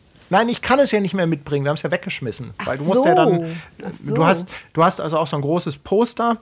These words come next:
Speaker 1: und auf diesem Poster, da hast du dann so die ganzen Verdächtigen,
Speaker 2: Mhm.
Speaker 1: da musst du dir Notizen machen, wer hat ein Motiv, äh, wer hat ein Alibi, wer kommt eventuell, also wer scheidet wieder aus und so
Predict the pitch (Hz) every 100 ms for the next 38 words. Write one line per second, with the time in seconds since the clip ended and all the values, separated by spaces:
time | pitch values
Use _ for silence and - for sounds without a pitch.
0 | - - - 156 165 165 160 165 - -
1 | 143 151 147 143 180 202 196 170 147 143
2 | 139 143 139 139 135 127 131 139 143 139
3 | 196 202 214 185 175 135 123 - 120 131
4 | 139 220 214 202 180 185 175 175 180 175
5 | - - - 120 131 139 131 131 - _
6 | 143 139 127 131 - 214 233 226 220 -
7 | - 131 127 120 120 131 135 131 147 214
8 | 214 170 180 202 202 202 - - - 127
9 | 139 143 139 135 139 - _ - 92 120
10 | 135 - 151 135 139 143 131 120 - 117
11 | 117 - - - 120 139 139 135 131 123
12 | 135 117 104 170 220 220 147 143 151 175